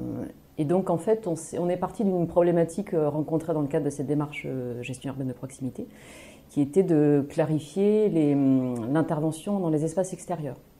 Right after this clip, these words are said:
Donc assez rapidement, on s'est intéressé à OpenStreetMap pour faire une cartographie des, euh, des interventions des uns et des autres.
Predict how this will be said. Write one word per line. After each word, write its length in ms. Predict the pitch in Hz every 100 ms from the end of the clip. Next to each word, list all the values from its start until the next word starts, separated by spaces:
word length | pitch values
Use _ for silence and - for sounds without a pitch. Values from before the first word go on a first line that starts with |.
| - -
Donc 160 | 151 135
assez 180 | 160 160
rapidement, 440 | 147 147 131 202
on 60 | 196
s'est 140 | -
intéressé 500 | 143 131 135 131 -
à 80 | 170
OpenStreetMap 640 | 143 143 139 117 - 208 202 139 -
pour 260 | 156 135 131
faire 180 | - 135
une 100 | 135
cartographie 640 | 175 175 160 127 120 - - - - - -
des, 280 | 139 135 151
euh, 180 | 160 139
des 180 | 135 156
interventions 540 | 156 139 139 131 175
des 160 | 170 143
uns 80 | 151
et 40 |
des 200 | 135 131
autres. 120 | -